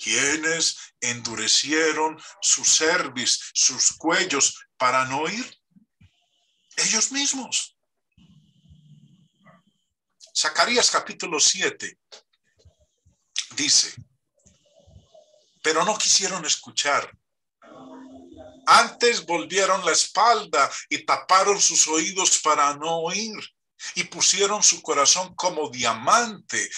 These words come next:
para no oír la ley ni las palabras que Jehová de los ejércitos enviaba por su espíritu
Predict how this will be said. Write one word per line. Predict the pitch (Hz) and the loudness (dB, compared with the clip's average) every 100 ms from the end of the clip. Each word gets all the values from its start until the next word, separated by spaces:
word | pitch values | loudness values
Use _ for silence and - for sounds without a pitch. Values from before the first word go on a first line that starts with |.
| - - | -10 -2
para | 127 131 | 2 2
no | 131 147 | 0 -2
oír | 160 156 147 | -2 -2 -4
la | 139 123 | -4 -4
ley | 117 160 175 190 175 | 0 0 0 -4 -10
ni | 143 | -8
las | 131 123 - | -2 -2 -2
palabras | 117 117 143 165 165 180 - - - | -4 0 2 2 2 0 -2 -6 -8
que | 127 | -8
Jehová | 113 - 131 127 147 170 | -6 -4 -4 -2 0 0
de | 170 | 0
los | 156 131 | 0 -2
ejércitos | 127 - 175 170 185 - 190 - - - | -4 -4 -2 -2 -6 -6 -4 -2 -4 -6
enviaba | 127 127 143 143 151 | -6 -4 0 2 0
por | 147 135 | 0 -2
su | - 139 | 0 2
espíritu | - - 262 254 202 220 | 0 0 -2 -2 -4 -6